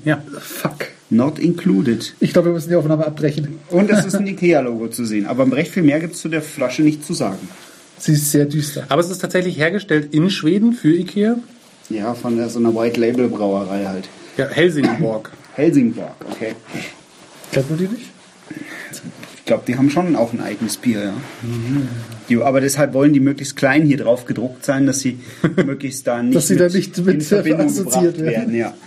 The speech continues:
Speaker 1: Ja.
Speaker 2: Sehr
Speaker 1: Gut.
Speaker 2: clever von denen, sehr, sehr
Speaker 1: Ähm,
Speaker 2: clever.
Speaker 1: besorgst du mal, ähm, Glas, bitte?
Speaker 2: Ja.
Speaker 1: Aus dem Zipfer?
Speaker 3: Ich lass mir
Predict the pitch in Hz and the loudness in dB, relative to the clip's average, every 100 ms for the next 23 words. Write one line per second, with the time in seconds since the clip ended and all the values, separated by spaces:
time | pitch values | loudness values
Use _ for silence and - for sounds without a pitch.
0 | - - - 123 113 - - - - - | -20 -20 -10 -6 -6 -10 -18 -10 -8 -8
1 | - - - 202 269 262 190 180 156 156 | -10 -8 2 6 6 6 2 -2 -2 -2
2 | 151 226 240 233 185 180 151 147 - 151 | 2 2 4 2 0 0 0 -4 -8 -8
3 | 160 185 196 220 208 202 202 180 180 180 | 0 0 2 2 6 6 4 4 4 4
4 | 175 175 170 156 135 156 208 - - - | 0 0 0 0 0 2 0 -2 -16 -20
5 | - 185 233 240 - - 320 - - 151 | -10 0 2 2 -2 -12 -12 -12 -2 0
6 | 147 - - 143 143 151 139 185 - 220 | 0 -2 -2 -2 -2 -4 -2 -4 0 0
7 | 214 - - 135 139 180 - 196 | 0 -2 -6 -2 0 0 -2 -2